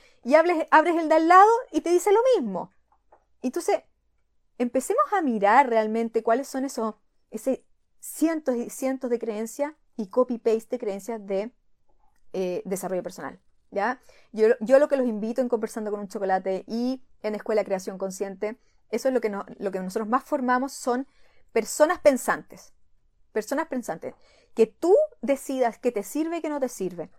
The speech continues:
que tú puedas ver, y eso me siento muy orgullosa de mis alumnos que han avanzado, ¿cierto?, en el diplomado y todo, que salen, "Guau", dicen, "Ahora, ahora veo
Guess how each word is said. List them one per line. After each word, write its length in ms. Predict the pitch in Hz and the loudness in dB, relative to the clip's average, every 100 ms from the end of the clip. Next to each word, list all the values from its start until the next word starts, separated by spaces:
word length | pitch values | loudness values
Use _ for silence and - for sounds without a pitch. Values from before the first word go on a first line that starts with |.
| - | -8
que 100 | 208 | -6
tú 180 | 269 285 | -4 0
puedas 300 | 285 254 208 | 0 0 0
ver, 260 | 262 269 - | 2 2 -2
y 80 | |
eso 140 | 202 240 | -6 -6
me 100 | 214 | -8
siento 240 | 214 180 | -10 -10
muy 100 | 180 | -8
orgullosa 380 | 208 214 220 - | -6 -4 -6 -6
de 80 | 208 | -12
mis 80 | 196 | -8
alumnos 340 | 202 196 190 | -8 -6 -10
que 100 | 185 | -10
han 60 | 185 | -10
avanzado, 400 | 175 185 180 185 | -10 -8 -6 -6
¿cierto?, 240 | - - | -8 -12
en 60 | 170 | -12
el 40 | |
diplomado 440 | 165 - 165 185 175 | -10 -10 -4 -4 -4
y 60 | |
todo, 260 | 156 165 285 - - - | -6 -8 -8 -12 -20 -8
que 220 | - 208 - | 0 0 -2
salen, 400 | - 254 294 311 - - - - - - | -4 -2 -2 -6 -14 -20 -20 -20 -20 -14
"Guau", 420 | 190 240 294 185 | 2 4 6 2
dicen, 380 | - - 220 - _ _ _ _ _ | -4 -10 -12 -14 _ _ _ _ _
"Ahora, 360 | 196 233 254 - _ _ - - | -2 0 0 -2 _ _ -18 -4
ahora 200 | 226 220 | -2 0
veo 440 | 208 277 190 190 | 2 0 0 -6